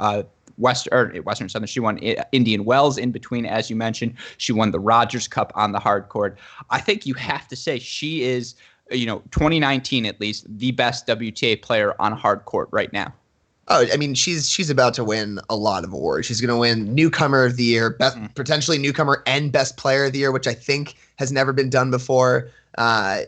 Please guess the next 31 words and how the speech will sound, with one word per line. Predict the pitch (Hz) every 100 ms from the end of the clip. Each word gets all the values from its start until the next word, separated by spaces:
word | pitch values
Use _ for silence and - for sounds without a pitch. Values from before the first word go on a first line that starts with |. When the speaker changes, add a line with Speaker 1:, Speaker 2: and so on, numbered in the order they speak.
| -
Speaker 2:
so, | - 135 120 98
yeah, | 90 90 65 50
I | 127
mean, | 123 117
just | - 139
an | -
unbelievable | 143 131 131 107 117
season. | 147 135 113
And | 117 127 127 - _ _ -
looking | 151 185 160 -
at | 135 147 - _ -
her | 131 113 - -
tournament | - 147 151
results | 131 127 123
just | - 135 123
here | - - 135
in, | 127 110 -
in | 113
the |
U | 107 127
S | 120
Open, | - 135 120 104 - _ -
this | 156 427
was | 254
not | 151 190
an | 180 -
easy | 135 160 156
route | 110 139 -
to | 117
the |
final. | 113 120 135 87